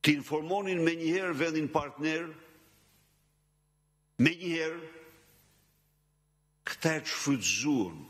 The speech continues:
Çfrytëzuan dobësitë e tij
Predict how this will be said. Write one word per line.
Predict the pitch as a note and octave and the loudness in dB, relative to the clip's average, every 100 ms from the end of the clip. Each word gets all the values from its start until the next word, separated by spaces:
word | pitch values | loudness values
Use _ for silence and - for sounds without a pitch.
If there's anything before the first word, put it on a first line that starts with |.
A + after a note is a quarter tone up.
| - - - - - - _ _ _ _ _ _ _ _ _ _ _ _ _ _ _ _ _ _ _ _ _ _ _ _ _ _ _ _ | -20 -20 -20 -20 -20 -20 _ _ _ _ _ _ _ _ _ _ _ _ _ _ _ _ _ _ _ _ _ _ _ _ _ _ _ _
Çfrytëzuan | - - C3 F#2 B2+ E3 D3 B2 | -2 2 0 2 2 2 2 2
dobësitë | C3+ - - C#3+ C#3+ | 0 -2 -2 0 0
e | D3+ | 0
tij | F3 | -4